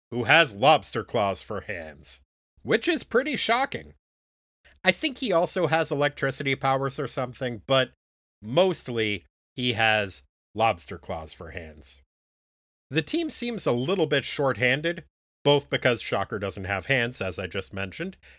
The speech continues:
and because Peepers isn't with them. But they're pretty confident that they should be able to beat up all the defenders. Mad Dog jumps around and yells at everyone, insisting that he is in charge of this operation.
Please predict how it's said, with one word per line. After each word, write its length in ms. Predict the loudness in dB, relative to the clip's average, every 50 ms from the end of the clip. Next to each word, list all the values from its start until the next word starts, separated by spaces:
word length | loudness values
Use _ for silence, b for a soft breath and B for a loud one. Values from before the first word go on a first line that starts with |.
| B _ _
and 320 | 2 2 2 0 -2 -6
because 320 | -8 -4 -2 -2 -4 -4 -6
Peepers 480 | -10 -10 -10 -8 -6 -6 -6 -6 -6
isn't 280 | -10 -10 -10 -12 -12 -8
with 220 | -10 -10 -10 -10
them. 200 | -14 -16 -16 -18 -20 _ _ _ _ _ _ _ _ _ _
But 220 | -2 -2 -2 -2 -6 _ _
they're 200 | 2 2 2 2
pretty 280 | 0 -4 -4 -4 -4
confident 540 | 0 2 4 4 4 2 0 -2 -4 -2 -2
that 180 | -4 -6 -4 -2
they 180 | 0 0 0
should 260 | 0 0 -2 -2 -2 0
be 160 | 2 2 2
able 140 | 2 0 -4
to 80 | -6
beat 220 | -6 -6 -4 -4 -2
up 180 | -4 -4 -2
all 140 | -4 -4 -4
the 100 | -6 -8
defenders. 720 | -10 -12 -12 -12 -14 -16 -16 -18 -20 -20 -20 -20 -20 -20 -20 _ _ _ _ _ _ _ _ _ _ _ _ _ _ _ _ _ -12
Mad 440 | -6 -2 2 2 2 2 0 0 -2
Dog 480 | -4 -4 -4 -6 -6 -6 -8 -8 -12 -18 _ _ _ _ _ _ _
jumps 400 | -6 -2 -2 -2 -2 -4 -4 -2
around 400 | -2 0 2 2 0 0 0 0
and 200 | 0 0 0 0
yells 320 | 0 0 0 0 -2 -4
at 100 | -8 -10
everyone, 560 | -10 -12 -12 -14 -14 -14 -14 -14 -16 -18 -20 -20 _ _ _
insisting 680 | -8 -8 -8 -8 -6 -2 -2 -2 -2 -2 -2 -4 -2 0
that 140 | 0 0 -2
he 180 | -2 -2 -2
is 140 | -2 0 0
in 140 | -2 -4 -4
charge 320 | -4 -2 -2 -2 -2 -2
of 120 | -6 -8 -6
this 220 | -6 -6 -4 -4
operation. 800 | -2 -4 -4 -4 -6 -8 -8 -8 -8 -10 -12 -16 -16 -18 -20